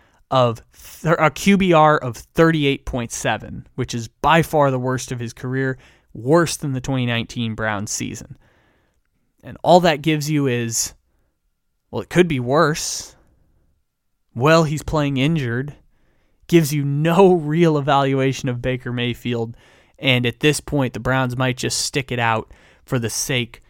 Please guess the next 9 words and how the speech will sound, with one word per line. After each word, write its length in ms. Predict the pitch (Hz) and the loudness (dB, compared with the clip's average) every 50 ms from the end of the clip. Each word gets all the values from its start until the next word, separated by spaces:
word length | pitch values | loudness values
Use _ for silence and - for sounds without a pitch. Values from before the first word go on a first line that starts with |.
| _ _ _ - | _ _ _ -6
of 280 | 139 123 117 113 110 | -4 -4 -4 -4 -4
being 520 | - 127 123 120 117 110 107 104 104 104 - _ _ _ _ _ _ _ _ _ _ _ _ _ _ _ _ | -2 -2 0 0 0 -2 -4 -4 -8 -10 -12 _ _ _ _ _ _ _ _ _ _ _ _ _ _ _ _
just 420 | - - - - 123 117 - - 110 | -12 -8 -6 -4 -4 -4 -4 -4 -4
okay. 580 | 95 98 101 - - 107 87 76 - - - - - - _ _ _ _ _ _ _ _ _ _ _ | -4 -4 -6 -6 -6 -6 -6 -6 -8 -12 -18 -20 -20 -20 _ _ _ _ _ _ _ _ _ _ _
And 260 | - _ _ - 139 | -20 _ _ -6 -4
that's 100 | 156 - | -4 -4
kinda 240 | - 180 185 185 170 | -2 -2 -2 0 0
difficult 440 | 165 180 - - 175 190 180 170 | 0 0 0 0 0 -2 -2 0
to 280 | - 185 170 156 147 135 | 0 0 0 0 -2 -4